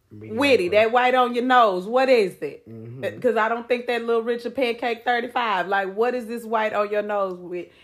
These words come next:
Speaker 2: The streets are saying that you're doing crack.
Speaker 1: Mm-hmm.
Speaker 2: Like, is you doing, is you smoking crack? What are you doing?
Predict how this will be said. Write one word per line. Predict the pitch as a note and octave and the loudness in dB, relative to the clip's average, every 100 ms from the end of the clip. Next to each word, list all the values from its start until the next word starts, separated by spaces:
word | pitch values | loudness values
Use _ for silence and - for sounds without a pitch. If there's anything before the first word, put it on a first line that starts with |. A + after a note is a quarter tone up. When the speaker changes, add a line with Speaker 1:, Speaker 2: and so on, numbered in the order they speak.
| - F3 | -20 -6
Speaker 2:
The | F#3+ | -6
streets | F#3 A#3+ B3+ B3+ | -2 -2 -2 -4
are | C4 | -8
saying | - B3 A3 G#3 | 0 4 4 0
that | G#3 - | -6 -4
you're | F#3+ | 0
doing | G3+ G3 | 0 -2
crack. | G3 D3+ - _ _ | -6 -8 -8 _ _
Speaker 1:
Mm-hmm. | A#2 A2 A#2+ | -18 -16 -6
Speaker 2:
Like, | E3+ E3 - | -4 -4 0
is | A#3 C#4+ C#4+ | 2 2 0
you | D#4 | 2
doing, | B3+ C4 B3+ B3 A3 | 4 4 4 2 0
is | C4+ D#4+ D4+ | 0 -2 -2
you | D4 | -6
smoking | C#4+ C4 A#3+ A#3+ A#3 | -2 0 0 -2 -8
crack? | A3+ E3 - | -4 -4 -4
What | G3+ C4+ C4+ | 0 0 2
are | A#3 A#3 | 2 2
you | A#3 | 0
doing? | A3 G3 | -4 -6